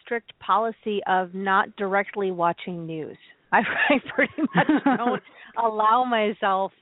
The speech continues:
Speaker 1: uh, to do that because it's very easy, especially, you know, once you know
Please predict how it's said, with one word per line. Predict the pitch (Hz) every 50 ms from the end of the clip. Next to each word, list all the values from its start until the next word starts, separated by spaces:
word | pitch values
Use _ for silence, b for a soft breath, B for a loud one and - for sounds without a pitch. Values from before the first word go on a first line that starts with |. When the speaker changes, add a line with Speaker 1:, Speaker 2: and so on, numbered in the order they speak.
| - -
Speaker 1:
uh, | 190 190 180 175 175 _ -
to | 202 180 _
do | - 196 202 208
that | 185 190 170 160 160 -
because | 196 175 - - 190 185
it's | 196 185 _
very | - 311 277 269 -
easy, | - 220 220 196 196 214 196 190 -
especially, | _ - 240 220 - 226 202 185 - _ B B B B B B B B B
you | 247
know, | 233 226
once | 220 247 269 262 -
you | 294 262
know | 240 233 233